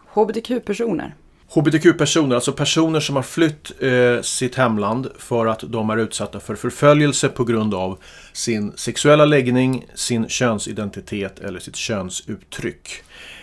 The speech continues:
Speaker 2: För dem, eh, man kan väl egentligen inte säga att, alltså den här lagen kommer att få samma konsekvenser som det får för alla andra, nämligen att blir de, eh, flyktingförklarade,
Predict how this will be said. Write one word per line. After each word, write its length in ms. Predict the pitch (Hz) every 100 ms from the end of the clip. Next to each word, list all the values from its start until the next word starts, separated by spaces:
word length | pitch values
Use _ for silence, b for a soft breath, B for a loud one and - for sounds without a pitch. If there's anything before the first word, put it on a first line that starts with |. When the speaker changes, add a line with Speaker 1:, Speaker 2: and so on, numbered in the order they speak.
| B B
Speaker 2:
För 160 | - 117
dem, 420 | 131 143 143 143
eh, 1120 | - - 131 131 127 127 123 113 87 73 71 64 -
man 140 | -
kan 140 | - 143
väl 100 | 175
egentligen 200 | 160 160
inte 100 | 143
säga 300 | - 160 147
att, 100 | -
alltså 200 | - 139
den 120 | 139
här 100 | 156
lagen 260 | 156 151
kommer 200 | 147 143
att 100 | 135
få 320 | - 131 123 123
samma 260 | - 135 123
konsekvenser 580 | 127 123 120 127 110
som 140 | 107 117
det 60 |
får 140 | 110 110
för 120 | 120
alla 160 | 110 110
andra, 280 | 107 117
nämligen 320 | 107 104 104 104
att 120 | -
blir 300 | 110 131 147
de, 300 | 143 135 127 - B B B B B
eh, 380 | 117 113 110 98
flyktingförklarade, 1080 | - 135 127 - 110 110 131 143 151 151